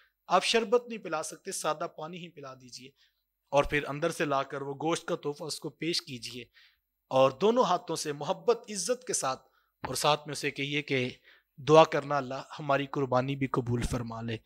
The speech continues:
तो जो ये जज्बों के साथ खिदमत करेगा, जो इस जज्बे के साथ इज्जत देगा, तो मुझे बताएं क्या अल्लाह की रहमतें उसको नसीब नहीं होंगी? हमें इस अमल को जो है वो यकीनी बनाना है। देखिए, आप गोश्त किसी को नहीं दे सकते, आपके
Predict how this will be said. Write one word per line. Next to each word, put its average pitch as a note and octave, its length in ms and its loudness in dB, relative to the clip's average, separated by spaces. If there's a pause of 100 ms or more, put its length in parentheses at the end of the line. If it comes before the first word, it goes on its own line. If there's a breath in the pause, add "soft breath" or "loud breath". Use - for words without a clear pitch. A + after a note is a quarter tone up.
(500 soft breath)
तो C3 100 2
जो D#3+ 220 6
ये G#3 260 10
जज्बों A#3+ 400 8
के D4 140 4
साथ C4 320 6 (100)
खिदमत G3 400 -6
करेगा, D3+ 380 2
जो F3 160 12
इस C4 320 10
जज्बे A3 380 10
के D4 140 4
साथ A#3+ 240 0
इज्जत F#3+ 260 -6
देगा, D3 320 -6 (520 soft breath)
तो C#3 60 -2
मुझे D3+ 180 6
बताएं D3+ 340 6
क्या C#3+ 180 8 (100)
अल्लाह D3 220 10
की D3+ 140 0
रहमतें D#3+ 380 -2
उसको D#3 220 -6
नसीब C#3+ 400 -6
नहीं D#3 180 -6
होंगी? C#3 260 -12 (500 soft breath)
हमें A3+ 220 12
इस D4 360 4
अमल G#3+ 300 -2
को E3 160 -6 (220)
जो D3 140 -6
है D3 60 0
वो C#3+ 120 -8
यकीनी E3 480 -6
बनाना A#2 360 -16
है। - 140 -20 (460)
देखिए, C#4+ 200 4
आप A#3+ 320 10
गोश्त G3+ 320 6
किसी B3+ 220 -6
को A#3 140 -4
नहीं A#3+ 180 -4
दे F#3 160 -4
सकते, G3 260 -6
आपके G3+ 260 0